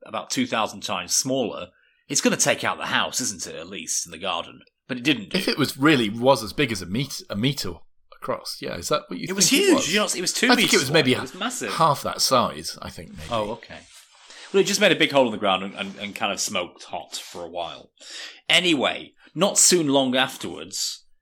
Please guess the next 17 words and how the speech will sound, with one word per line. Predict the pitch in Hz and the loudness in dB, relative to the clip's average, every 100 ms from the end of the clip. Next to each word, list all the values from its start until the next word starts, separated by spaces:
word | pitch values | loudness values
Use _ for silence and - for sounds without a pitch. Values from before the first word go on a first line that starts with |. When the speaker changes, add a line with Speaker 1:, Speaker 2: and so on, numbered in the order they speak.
| - | -6
Speaker 1:
what, | 170 78 - 156 | -6 -6 -10 -6
which, | 220 - - | -2 -2 -2
which | 226 226 - | -4 -4 0
animal | 180 185 165 | 2 2 2
goes | 151 147 | 2 0
crazy | - 143 131 | 0 -2 -2
first? | 127 147 104 - | -2 -2 -2 -2
Their | 85 | -6
cat | - 135 226 - - - - | 0 0 0 -4 -12 -12 -16
or | 92 | -12
their | 95 | -10
dog? | - 147 - - _ _ - | -6 -6 -6 -12 _ _ -12
I | |
can't | 127 170 120 | -6 -4 -4
remember. | 110 110 113 82 _ _ - | -4 -6 -8 -14 _ _ -8
Speaker 2:
The | 151 131 - | -8 -6 2
dog | 156 180 190 | 6 6 4